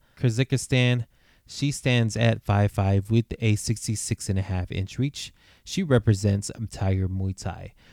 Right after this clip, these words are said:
Notable wins come against Talia, Talia Santos, Lauren Murphy, and Jessica Andrade. Notable losses come against Amanda Nunes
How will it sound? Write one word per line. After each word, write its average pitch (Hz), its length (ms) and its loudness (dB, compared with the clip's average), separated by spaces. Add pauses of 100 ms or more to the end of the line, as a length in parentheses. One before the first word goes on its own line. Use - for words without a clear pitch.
(120)
Notable 143 320 4
wins 143 260 2
come 131 200 2
against 127 680 -4 (300)
Talia, 110 300 4 (140)
Talia 139 340 4
Santos, 104 640 -2 (300)
Lauren 160 320 4
Murphy, 107 460 2
and 104 200 0
Jessica 98 360 -2
Andrade. 101 720 -4 (720)
Notable 107 280 6
losses 123 340 0
come 104 180 0
against 107 320 -2 (100)
Amanda 98 460 -2
Nunes 110 680 -6